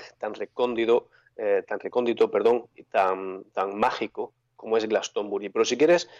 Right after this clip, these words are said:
vamos a empezar por el principio. Vamos a explicar, eh, de esa palabra grial,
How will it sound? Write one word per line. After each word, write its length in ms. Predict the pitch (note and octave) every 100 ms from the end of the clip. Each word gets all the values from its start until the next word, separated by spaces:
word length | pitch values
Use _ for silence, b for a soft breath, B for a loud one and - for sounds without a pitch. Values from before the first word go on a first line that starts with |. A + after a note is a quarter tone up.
| B _
vamos 280 | C3 D#3 -
a 40 |
empezar 420 | A2+ A2 - G2+
por 140 | F2+ F#2+
el 60 |
principio. 460 | - E2 - D#2+ F#2
Vamos 280 | A2 C3 D3+
a 340 | - - A#2
explicar, 640 | A#2 - A2 - B2+ F3+ B B B
eh, 200 | A2+ G#2+
de 80 | G2+
esa 280 | A2 - -
palabra 580 | F#2+ G#2+ B2 C#3 C#3+ B2
grial, 680 | G#2 G#2+ G#2 A2 C#3 D3+